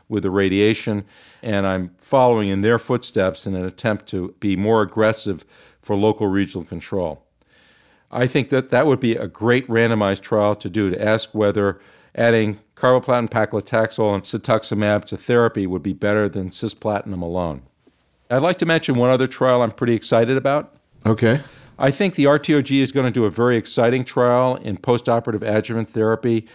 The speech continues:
Speaker 1: comparing weekly docetaxel and cetuximab to cisplatin and to docetaxel alone.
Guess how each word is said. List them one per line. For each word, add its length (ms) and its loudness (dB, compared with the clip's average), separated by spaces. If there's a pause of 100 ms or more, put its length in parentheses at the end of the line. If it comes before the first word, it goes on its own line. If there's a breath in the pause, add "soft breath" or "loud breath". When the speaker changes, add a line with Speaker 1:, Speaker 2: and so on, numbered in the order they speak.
(160 loud breath)
Speaker 1:
comparing 680 2 (420 soft breath)
weekly 540 0
docetaxel 880 0
and 80 -4
cetuximab 840 -2 (560 soft breath)
to 100 -4
cisplatin 920 0 (340)
and 220 -4
to 80 -10
docetaxel 640 0
alone. 580 0